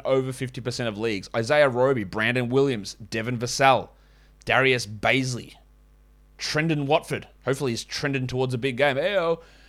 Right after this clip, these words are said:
Alexei Pokuševski and DeAndre Hunter.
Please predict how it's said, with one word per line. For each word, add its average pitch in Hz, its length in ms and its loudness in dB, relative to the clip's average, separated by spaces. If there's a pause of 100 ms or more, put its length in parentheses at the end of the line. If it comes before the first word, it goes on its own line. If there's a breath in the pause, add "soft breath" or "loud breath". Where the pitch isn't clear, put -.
(280 soft breath)
Alexei 175 360 2
Pokuševski 180 840 2 (160)
and 139 300 0
DeAndre 131 580 2
Hunter. 147 480 0